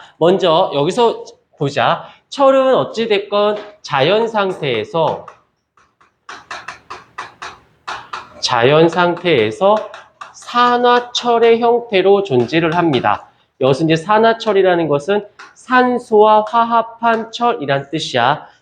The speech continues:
그래서 어떻게 쓰냐면 얘가 에프 이 투 오 쓰리 형태로 산소와 화합한 철 형태로 되어져 있는데, 여기에서 이제 이 철이 있는데 얘가 어떻게 돼? 무엇의?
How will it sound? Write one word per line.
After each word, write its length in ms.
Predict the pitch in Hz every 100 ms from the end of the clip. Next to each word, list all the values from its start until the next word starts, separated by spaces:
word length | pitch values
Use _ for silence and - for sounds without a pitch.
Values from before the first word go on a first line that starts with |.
| _
그래서 240 | 139 143
어떻게 380 | 107 - 170 175
쓰냐면 760 | 170 143 117 113 170 202 208 117
얘가 480 | 110 156 165 - - _
에프 640 | 120 120 - - 208 220 226 - - _
이 280 | 131 131 262 - -
투 400 | - 233 240 - -
오 180 | 131 135
쓰리 540 | 131 - - 208 214 208
형태로 520 | 180 165 135 117 113 - - _
산소와 680 | _ 226 226 226 214 202 208
화합한 560 | 202 233 226 220 202
철 300 | 208 220 196
형태로 460 | 208 208 202 180 180
되어져 360 | 139 135 135 156
있는데, 640 | 120 135 117 127 135 104 - - _
여기에서 500 | 127 135 208 220 220
이제 520 | 160 143 180 185 - _ _ _ _ _ _ -
이 380 | 196 226 240
철이 500 | 240 254 254 240 - - _
있는데 800 | 170 180 233 220 143 165 156 113
얘가 300 | 127 135 185
어떻게 480 | 113 - 165 160 135
돼? 400 | 165 190 - - _
무엇의? 800 | 123 135 131 131 180 202 202